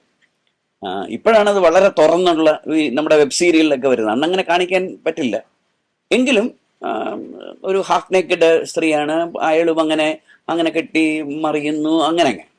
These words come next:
അപ്പോ പെട്ടെന്ന് ലൈറ്റ് പോയി. അപ്പോ, ആ, ഇരുട്ടായി. അപ്പോ, ആ, ഡയറക്ടർ പറഞ്ഞു, "ഇനി ലൈ-, നമുക്ക് ലൈറ്റ് വന്നിട്ട് എടുക്കാന്ന്" പറഞ്ഞു.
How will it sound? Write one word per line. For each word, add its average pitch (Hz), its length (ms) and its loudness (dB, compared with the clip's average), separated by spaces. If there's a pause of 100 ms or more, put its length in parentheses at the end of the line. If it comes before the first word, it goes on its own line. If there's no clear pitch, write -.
(2000)
അപ്പോ 160 340 2
പെട്ടെന്ന് 170 360 0
ലൈറ്റ് 156 260 2
പോയി. 78 220 -8 (1400)
അപ്പോ, 170 400 2 (320)
ആ, 117 60 -6 (1300)
ഇരുട്ടായി. 240 340 2 (580)
അപ്പോ, 196 380 0 (220)
ആ, 117 40 -6 (720)
ഡയറക്ടർ 147 300 2
പറഞ്ഞു, 135 280 -2 (340)
"ഇനി 156 320 -4
ലൈ-, 131 180 -2
നമുക്ക് 135 320 0
ലൈറ്റ് 156 180 2
വന്നിട്ട് 151 240 0
എടുക്കാന്ന്" 117 320 0
പറഞ്ഞു. - 140 -14